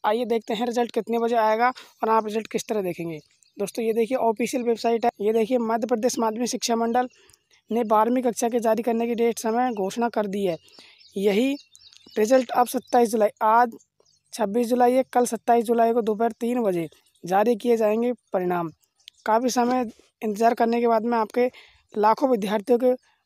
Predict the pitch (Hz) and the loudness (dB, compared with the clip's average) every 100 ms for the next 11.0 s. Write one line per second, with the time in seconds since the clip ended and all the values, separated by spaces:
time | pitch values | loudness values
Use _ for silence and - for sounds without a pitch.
0 | _ 240 233 240 247 233 - _ - 214 | _ 0 2 2 0 -4 -10 _ -2 0
1 | 226 240 240 233 233 247 254 - - 196 | 0 0 0 -2 -2 -2 -4 -6 -6 -2
2 | 202 220 220 220 185 175 160 _ _ - | 0 0 0 -2 0 -2 -4 _ _ -2
3 | 196 226 262 240 233 - 226 226 240 - | 0 0 0 0 -2 -2 0 0 -2 -6
4 | _ - 220 240 240 240 247 240 220 226 | _ -4 -2 0 0 2 2 2 0 0
5 | 240 247 247 240 247 247 _ - - 220 | 0 2 2 2 -4 -6 _ -20 -2 0
6 | 233 220 220 220 240 240 240 247 214 240 | 2 2 2 2 0 2 2 0 -2 0
7 | 226 233 226 240 220 226 - 233 233 254 | 2 2 -2 -4 -4 -6 -2 0 0 -4
8 | - _ _ - _ - 208 233 240 240 | -6 _ _ -20 _ -2 0 2 2 0
9 | 240 247 240 240 208 190 190 208 190 226 | 0 0 0 0 0 0 0 -2 -2 -2
10 | 233 247 226 233 269 - 262 240 240 | -4 -4 -2 -2 -4 -8 0 2 2